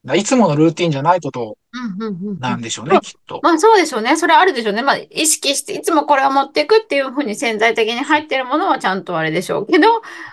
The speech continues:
Speaker 2: ね、違うものだったりすると、うん、あるんでしょうね。
Speaker 1: なんかこう、潜在意識と忘れ物っていうテーマでなんか、明確な答えを今度いただく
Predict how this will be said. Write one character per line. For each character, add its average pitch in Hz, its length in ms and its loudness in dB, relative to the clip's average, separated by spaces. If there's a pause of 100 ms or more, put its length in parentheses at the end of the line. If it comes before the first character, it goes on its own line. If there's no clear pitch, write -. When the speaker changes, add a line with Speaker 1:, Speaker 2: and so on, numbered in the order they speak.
(160)
Speaker 2:
ね、 - 320 0
違 226 60 0 (180)
う 196 40 0
も 190 140 -2
の 196 140 -4
だ 170 100 0
っ 156 80 -10
た 143 100 -6
り 151 100 -8
す 190 160 -6
る 170 140 -4
と、 - 260 -6 (180)
う 185 60 -12
ん、 170 280 -8 (280)
あ 196 100 -6
る 190 60 -6
ん 165 60 -12
で 170 80 -16
し 190 100 -18
ょ 196 40 -14
う 214 40 -16
ね。 - 220 -4 (720)
Speaker 1:
な 196 120 0
ん - 40 -6
か - 100 -2
こ 135 400 -4
う、 - 40 -20
潜 175 180 -6
在 208 180 -2
意 - 20 -4
識 - 240 -10
と 139 80 -4
忘 123 220 -4
れ 156 80 2
物 165 200 -2
っ 160 80 -10
て - 160 -2
い 151 240 0
う 139 80 -6
テ 175 160 0
ー - 20 -4
マ 117 100 -6
で 110 80 -10
な 117 120 -8
ん 113 40 -12
か、 - 300 -8 (1000)
明 151 240 2
確 214 220 0
な 180 320 0
答 160 280 0
え 135 60 -4
を 110 80 -10
今 135 140 -12
度 107 100 -12
い 107 60 -14
た 135 100 -6
だ 135 160 -6
く 120 380 -12